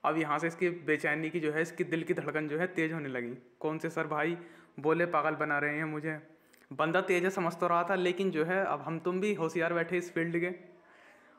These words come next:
अब देखो इसके एसएमएस देखो, उसके बाद इसकी boys कॉल्स देखो, तीन boys कॉल्स, इसके बाद फिर एसएमएस आता है इसका, "अभी सही किस sir ने बता दिया है तुझे?"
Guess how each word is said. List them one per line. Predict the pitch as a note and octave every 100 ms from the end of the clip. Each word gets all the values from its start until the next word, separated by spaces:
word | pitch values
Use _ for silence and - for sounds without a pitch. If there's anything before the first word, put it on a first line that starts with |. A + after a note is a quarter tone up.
| -
अब | D3 C#3+
देखो | F3 F#3
इसके | F#3 G3+ G3 G3 - D3
एसएमएस | - E3 E3
देखो, | D3+ D3 D#3
उसके | D#3 -
बाद | E3+ E3
इसकी | E3 -
boys | F3+ D#3+ E3
कॉल्स | E3+ D#3+ D3+
देखो, | D3 C#3 C#3+ C3+ - - -
तीन | F3+ F#3
boys | E3 D#3+ D#3
कॉल्स, | - D3+ D#3+
इसके | E3
बाद | E3 D#3+ -
फिर | E3
एसएमएस | D#3+ D#3 D3
आता | C#3+ C#3+
है |
इसका, | C#3 D#3 D3+ D3+ - - G3+ F#3+ -
"अभी | D3+ E3 F3+
सही | F#3 F3+
किस | F#3 F#3 -
sir | E3
ने | E3 E3
बता | D#3+ D#3+
दिया | D3+ D#3+ D#3+
है | D#3
तुझे?" | D3+ C#3+ D3